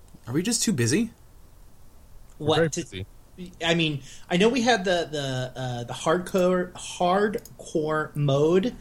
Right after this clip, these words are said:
Speaker 1: That didn't
Speaker 3: Uh,
Speaker 1: last long.
Speaker 3: that didn't last long 'cause I died the first
Speaker 2: We,
Speaker 3: episode.
Speaker 2: we technically did that stream in its entirety already, so
Speaker 1: Well,
Speaker 3: Yeah.
Speaker 1: and then
Speaker 2: for one.
Speaker 1: it didn't, it didn't help that, like, a week after we started hardcore mode, they did the mega servers, which kind of negated the whole hardcore idea.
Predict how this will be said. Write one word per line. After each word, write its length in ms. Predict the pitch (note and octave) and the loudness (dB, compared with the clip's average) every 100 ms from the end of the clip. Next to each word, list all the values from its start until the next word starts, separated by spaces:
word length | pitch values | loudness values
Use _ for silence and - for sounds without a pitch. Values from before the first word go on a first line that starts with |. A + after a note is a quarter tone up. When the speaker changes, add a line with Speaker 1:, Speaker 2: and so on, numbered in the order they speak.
| - | 2
Speaker 1:
That 140 | C3 | 4
didn't 140 | C3 B2 | 6 6
Speaker 3:
Uh, 40 | |
Speaker 1:
last 260 | C3+ C#3 - | 6 6 4
long. 240 | F2 E2+ - - - | -2 -8 -12 -10 0
Speaker 3:
that 180 | D#3+ D#3+ | 2 4
didn't 180 | A3 | 4
last 220 | G3 E3 - | 4 2 0
long 100 | E3 | 0
'cause 200 | E3 - | 0 0
I 200 | C#3 D#3+ | 2 2
died 400 | C#3+ D#3 F3+ D3 | 4 4 4 4
the 80 | C#3 | 0
first 240 | - C3 C3+ | -4 -4 -2
Speaker 2:
We, 40 | |
Speaker 3:
episode. 300 | A#2 - C3 | -4 -4 -2
Speaker 2:
we 60 | C#3+ | 0
technically 460 | A3 A#3 F#3+ E3+ C#3 | 2 0 2 2 4
did 220 | D#3+ F#3 | 2 4
that 200 | B2+ - | 2 0
stream 340 | - C#3 D3+ | -2 0 0
in 80 | A#2+ | 0
its 160 | A2+ - | -2 -6
entirety 440 | A2 C3+ D3 G#2 | -4 -2 0 -2
already, 340 | G2 G2 G2 G#2+ | -4 -6 -6 -8
so 380 | - G2+ G2+ G#2 | -6 -6 -4 4
Speaker 1:
Well, 180 | D#3 | 6
Speaker 3:
Yeah. 300 | C#3 C3+ B2+ B2 | 6 4 2 4
Speaker 1:
and 200 | D#3+ E3 | 6 8
then 160 | F3 | 6
Speaker 2:
for 60 | D3+ | 6
one. 80 | C#3+ - - | 2 -2 0
Speaker 1:
it 80 | F3+ | 6
didn't, 220 | F#3 G3+ | 8 8
it 180 | D3 D#3 | 4 4
didn't 220 | D#3 E3 C3 | 6 6 4
help 260 | C3+ A#2 | 4 4
that, 180 | A#2+ A#2 | 2 2
like, 180 | B2 A#2+ | 0 0
a 60 | |
week 220 | B2 C3+ B2+ | 2 2 2
after 300 | A2 - B2+ | 2 4 2
we 100 | B2 | 2
started 220 | B2 A2+ | 2 2
hardcore 360 | A#2+ A#2 C3 | 2 2 0
mode, 200 | B2 A#2+ A2+ | 2 2 2
they 60 | |
did 100 | A#2 | 0
the 60 | G#2+ | 2
mega 220 | G#2 A2 | 2 2
servers, 440 | A#2 A#2+ A#2+ A#2+ | 2 2 2 0
which 300 | A#2+ A2+ - - | -2 -2 -2 -4
kind 200 | - A#2 | 0 0
of 200 | G#2+ A2 | 0 -2
negated 560 | A2+ A2 G#2+ G#2+ A2 A2+ | -2 0 0 2 0 -2
the 60 | G#2+ | 2
whole 260 | A2 A2 | 4 4
hardcore 420 | G#2+ A2 - A2+ G#2+ | 2 -2 0 0 2
idea. 320 | G#2+ G#2+ | 2 0